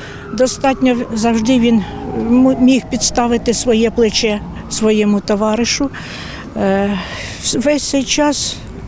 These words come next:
весь цей час він, його супроводжувала і день, і ніч, одинадцять років, материнська молитва і материнське благословіння. Важко, велика втрата для матері, тому я прошу Бога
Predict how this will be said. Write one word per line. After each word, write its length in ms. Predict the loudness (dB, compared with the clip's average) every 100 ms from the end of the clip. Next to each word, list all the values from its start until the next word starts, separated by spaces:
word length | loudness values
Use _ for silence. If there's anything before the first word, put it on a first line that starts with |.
| -8
весь 300 | -2 0 0
цей 200 | 0 -2
час 360 | 0 0 0 0
він, 260 | 2 2 2
його 340 | 2 4 2
супроводжувала 1000 | 2 0 0 2 2 2 2 2 2 0 -2 -10 -12 0
і 100 | 2
день, 360 | 4 4 2 0
і 80 | 2
ніч, 380 | 2 2 -2 -6
одинадцять 680 | -4 -2 0 -2 -4 -6 -4
років, 320 | -6 -2 -4 -4 -14 -6
материнська 680 | -2 0 2 2 2 0 2
молитва 600 | 4 4 4 2 0 0 -2 -6 -2
і 60 | 2
материнське 680 | 2 2 2 2 2 2 2
благословіння. 960 | 2 2 0 2 0 2 2 2 0 -4 -10 -12 -10 -2
Важко, 560 | 0 2 0 -2 -2 2
велика 340 | 2 2 0
втрата 480 | 0 0 0 0 0
для 200 | 2 2
матері, 560 | 4 2 2 4 4 0 -8 -14 -2
тому 240 | 2 4 4
я 320 | 2 -2 -4 -8
прошу 480 | -4 -2 0 0 -2 -2
Бога 420 | 0 0 2 -2